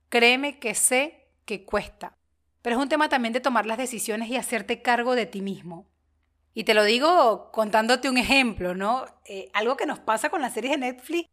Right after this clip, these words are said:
es que obviamente son adictivas, están hechas para eso. Entonces, cuando termina un capítulo,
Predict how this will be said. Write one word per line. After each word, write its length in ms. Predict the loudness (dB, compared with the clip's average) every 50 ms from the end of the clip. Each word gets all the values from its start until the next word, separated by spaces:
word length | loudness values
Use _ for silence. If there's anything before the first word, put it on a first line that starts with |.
| _ _ _ _ _ _ _ _
es 100 | -6 0
que 80 | 2 4
obviamente 340 | 4 6 4 2 0 0
son 200 | 0 0 0 0
adictivas, 600 | 0 -2 -4 -6 -10 _ -6 -4 -4 -4 -4 -6
están 300 | -8 -4 -2 -2 0 2
hechas 280 | 0 0 0 -2 -6 -2
para 260 | 0 0 0 2 0
eso. 260 | 0 -2 -2 -4 -6
Entonces, 380 | -6 -4 -4 -2 -2 -2 -2 -2
cuando 240 | 0 0 2 2 2
termina 680 | 2 2 4 4 6 6 6 6 6 4 4 2 -2 _ _ _ _ _ _ _ _ _ 0
un 220 | 2 2 2 4
capítulo, 720 | 2 4 4 4 2 2 2 4 4 4 2 0 -4 -12